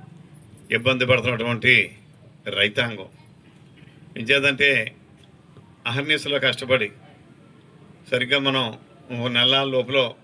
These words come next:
కోతలకు వచ్చే సందర్భంలో చేలన్నీ పడిపోయినాయి. ఆ పడిపోయిన చేను కూడా, ఆ, మరి మన ఈ వర్షం రావడంతో ఆ పనల మించి నీరు వెళ్తూ ఉంటే కిందదేమో గింజ పాలు పో-, మన పాలు పోసుకున్నదైతేమో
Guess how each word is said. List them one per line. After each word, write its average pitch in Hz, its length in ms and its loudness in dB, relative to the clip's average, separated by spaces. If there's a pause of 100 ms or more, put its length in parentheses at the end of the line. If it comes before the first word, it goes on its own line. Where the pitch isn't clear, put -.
(360)
కోతలకు 123 360 0
వచ్చే 120 240 -2
సందర్భంలో 113 760 -4 (680)
చేలన్నీ 123 500 2
పడిపోయినాయి. 110 480 -4 (1120)
ఆ 117 120 0
పడిపోయిన 139 440 0
చేను 127 280 2
కూడా, 123 380 0 (520)
ఆ, 113 180 0
మరి 117 300 -2
మన 113 220 -2
ఈ 113 80 0
వర్షం 110 340 -2
రావడంతో 127 600 -2 (580)
ఆ 107 120 -2
పనల 113 340 -2
మించి 127 200 -6
నీరు 123 220 0
వెళ్తూ 127 240 0
ఉంటే 120 500 -2 (640)
కిందదేమో 127 720 -2 (100)
గింజ 123 160 2
పాలు 123 320 0
పో-, 127 180 -2
మన 113 180 -4
పాలు 123 320 -2
పోసుకున్నదైతేమో 131 1000 -4